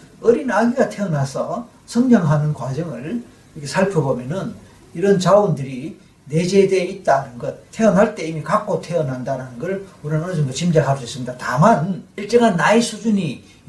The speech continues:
되기 전에는 그 자원이 노출되지 않고 발휘되지 않을 뿐이죠. 근데 이제 발달 단계상에서, 발달 과정에서 어떤 특정한, 어, 자원이 요구가 될 때에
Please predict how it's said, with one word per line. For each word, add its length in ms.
되기 300
전에는 520
그 220
자원이 440
노출되지 580
않고 440
발휘되지 500
않을 260
뿐이죠. 720
근데 260
이제 420
발달 340
단계상에서, 1120
발달 1080
과정에서 920
어떤 360
특정한, 560
어, 260
자원이 540
요구가 380
될 300
때에 600